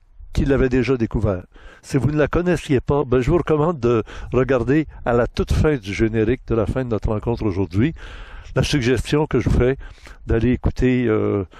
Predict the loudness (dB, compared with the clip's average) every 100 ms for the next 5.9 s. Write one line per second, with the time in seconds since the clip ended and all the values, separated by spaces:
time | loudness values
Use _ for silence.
0 | -20 -20 -20 -18 -20 -20 -20 -2 0 2
1 | 2 0 2 2 2 2 0 -8 -16 -18
2 | -6 0 0 0 0 2 2 2 -2 -10
3 | -2 0 0 -4 -4 0 0 0 -4 -4
4 | 0 2 4 2 2 0 0 0 0 0
5 | -2 0 -2 0 0 0 0 -2 -4